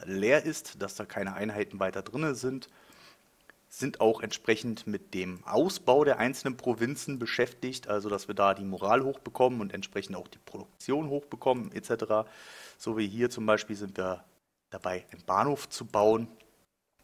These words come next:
Naja, Columbia dürfte sich dann demnächst auch erledigt haben. Hier hinten der erste Trupp, der marschiert schon weiter Richtung Knoxville. Wenn dann hier die letzten verbleibenden Einheiten sich erledigt haben,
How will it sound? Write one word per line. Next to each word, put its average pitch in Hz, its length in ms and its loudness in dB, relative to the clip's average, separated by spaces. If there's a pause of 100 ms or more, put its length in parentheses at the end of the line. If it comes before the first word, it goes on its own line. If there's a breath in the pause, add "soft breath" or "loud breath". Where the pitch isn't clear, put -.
(800 loud breath)
Naja, 123 160 4
Columbia 127 400 6
dürfte 127 300 0
sich 120 160 -6
dann 113 140 0
demnächst 101 360 -2
auch 156 160 6
erledigt 151 460 0
haben. 143 220 8
Hier 113 100 2
hinten 117 240 -2
der 113 80 4
erste 107 320 6
Trupp, - 400 -2
der 107 100 -2
marschiert 104 320 -4
schon 107 220 -6
weiter 104 400 4
Richtung 98 420 -6
Knoxville. 131 800 0 (560 loud breath)
Wenn 113 200 -2
dann 110 180 2
hier 120 140 -2
die 113 80 -6
letzten 110 340 2
verbleibenden 104 560 2
Einheiten 101 640 -2
sich 101 200 -10
erledigt 98 500 -6
haben, 98 420 2